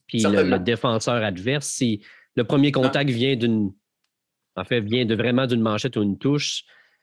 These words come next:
Speaker 1: la prise d'information après ça que lui doit devoir avoir faire sur la chute de balle vers le passeur, puis après ça, les mains sont placées comment ?
Speaker 2: Ben absolument. Puis le nombre d'options que le passeur a l'autre bord. C'est-à-dire que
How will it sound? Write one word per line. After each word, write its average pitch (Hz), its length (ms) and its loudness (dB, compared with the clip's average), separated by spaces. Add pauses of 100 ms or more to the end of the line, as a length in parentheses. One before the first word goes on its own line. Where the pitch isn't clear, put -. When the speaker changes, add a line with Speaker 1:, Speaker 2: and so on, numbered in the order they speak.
(200)
Speaker 1:
la 101 100 -2
prise 139 160 0
d'information 127 540 2
après 113 240 -2
ça 143 200 0
que 139 120 -4
lui 110 180 -2
doit 110 240 0
devoir 110 320 0
avoir 98 220 -2
faire 127 300 -4
sur - 260 -4
la 101 120 -2
chute 120 280 -4
de 107 100 0
balle 110 220 -2
vers 98 120 0
le 90 100 -2
passeur, 113 520 -2
puis 98 80 -6
après 95 180 -6
ça, 117 140 -2
les 104 160 0
mains 110 140 0
sont - 120 -8
placées 87 260 -8
comment ? 107 300 -6 (460)
Speaker 2:
Ben - 160 -4
absolument. 110 640 -6
Puis 104 420 -16
le 107 120 0
nombre 120 180 0
d'options 123 300 0
que 127 80 -2
le 117 80 -2
passeur 117 360 -2
a 120 60 2
l'autre 113 160 -2
bord. - 300 -16
C'est-à-dire 120 380 -2
que 113 460 2